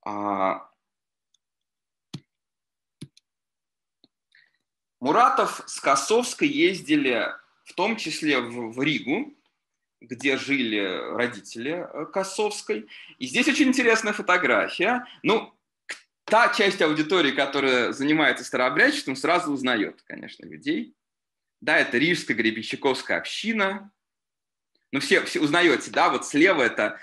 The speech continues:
э, Пимен Максимыч Сафронов, иконописец, который как раз в Ригу потом, извините, в Париж его позвал Муратов, он обучал, э, традициям иконописи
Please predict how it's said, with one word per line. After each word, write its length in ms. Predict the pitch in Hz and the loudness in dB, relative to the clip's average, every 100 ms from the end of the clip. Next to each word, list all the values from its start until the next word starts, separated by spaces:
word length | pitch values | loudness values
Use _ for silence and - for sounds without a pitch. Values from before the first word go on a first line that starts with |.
| - | -10
э, 180 | - 107 | -4 -2
Пимен 220 | 160 170 123 | 0 0 0
Максимыч 480 | 117 - 131 107 | -2 0 -2 0
Сафронов, 720 | - 113 143 180 208 190 170 - | -2 -2 2 4 4 4 0 -2
иконописец, 920 | 151 151 147 151 165 151 135 120 - - - _ | -2 2 2 0 -4 -4 -4 -6 -10 -20 -20 _
который 500 | 131 123 135 123 - | -2 2 2 2 0
как 180 | - - | -4 2
раз 240 | 151 - | 2 2
в 40 | 143 | 0
Ригу 280 | 180 160 135 | 0 0 0
потом, 440 | 131 139 117 - | 2 0 -2 -4
извините, 480 | 123 131 151 151 120 | -6 -4 -2 -4 -6
в 100 | - | -2
Париж 380 | 139 147 185 - | 0 0 -2 -2
его 140 | 135 | -2
позвал 360 | 123 123 143 143 | 0 0 0 0
Муратов, 520 | 127 143 175 175 - | 0 2 2 0 -6
он 180 | 127 - | -8 -6
обучал, 560 | 127 131 - 143 110 - - - - | -6 -6 -2 0 0 -4 -18 -18 -6
э, 200 | 95 - | -6 -2
традициям 540 | 127 131 147 - 120 | -2 -2 -2 -2 -2
иконописи 760 | 165 165 147 143 139 - 120 | 0 -2 -2 -4 -4 -4 -4